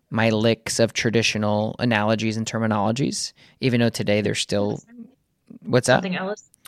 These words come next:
Speaker 2: What was his name? Something
Speaker 1: Michael
Speaker 2: Ellis?
Speaker 1: Ellis? Yeah. I think you'd really enjoy him. He's also, I think, um, there's just a handful of trainers that I, I learned from,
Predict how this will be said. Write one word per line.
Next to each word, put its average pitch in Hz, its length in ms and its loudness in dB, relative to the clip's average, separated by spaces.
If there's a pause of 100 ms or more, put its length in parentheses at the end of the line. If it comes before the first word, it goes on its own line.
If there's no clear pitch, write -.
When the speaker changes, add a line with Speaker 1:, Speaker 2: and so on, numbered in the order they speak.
(120)
Speaker 2:
What 214 140 4
was 208 100 -2
his 226 100 -4
name? 262 180 0
Something 262 120 -4
Speaker 1:
Michael 147 540 2
Speaker 2:
Ellis? - 20 -2
Speaker 1:
Ellis? 151 640 -4
Yeah. - 180 -4 (1040)
I 127 60 -10
think 120 220 -6
you'd 117 120 0
really 120 240 4
enjoy 117 340 2
him. 120 360 -2 (440)
He's 156 300 4
also, 143 720 4
I 131 140 0
think, 120 280 -2 (340)
um, 62 420 -6 (1000)
there's 123 120 -2
just 139 160 0
a 139 40 0
handful 123 360 2
of 113 60 0
trainers 110 400 -2
that 104 140 -4
I, 110 260 0
I 113 120 0
learned 117 280 0
from, 139 380 0